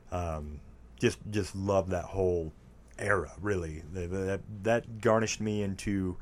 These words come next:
the, uh, C D era, you know. Shortly thereafter, PlayStation came out. I became pretty nutty towards it once they released, uh, Final Fantasy seven, Final Fantasy Tactics. These,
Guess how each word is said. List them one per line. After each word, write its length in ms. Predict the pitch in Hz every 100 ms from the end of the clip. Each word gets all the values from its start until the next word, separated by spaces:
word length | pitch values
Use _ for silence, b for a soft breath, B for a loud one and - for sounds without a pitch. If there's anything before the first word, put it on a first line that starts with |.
| B B B B - 98
the, 760 | 98 92 90 90 87 85 82 73 - - - -
uh, 300 | 85 73 73 - -
C 340 | - - 127
D 520 | 117 107 104 98 90 80 - - -
era, 320 | 113 90 78 80
you 140 | 90
know. 240 | 85 73 76
Shortly 340 | 123 104 95
thereafter, 340 | 92 92 87 85
PlayStation 680 | - 127 120 117 110 113 107
came 260 | 117 110
out. 440 | 104 104 101 101 - b b b
I 100 | 95
became 300 | 95 110 98
pretty 220 | 113 104
nutty 320 | 95 101 98
towards 380 | 92 104 92 87
it 200 | 101 98
once 240 | 98 92 -
they 100 | 92
released, 500 | 92 95 95 87 - b b b -
uh, 220 | 87 78 78
Final 260 | 104 95
Fantasy 360 | 87 87 - 92
seven, 540 | - - 110 104 101
Final 240 | 95 87 80
Fantasy 340 | 87 - 90 -
Tactics. 640 | 110 110 - 113 104 -
These, 340 | 98 95 87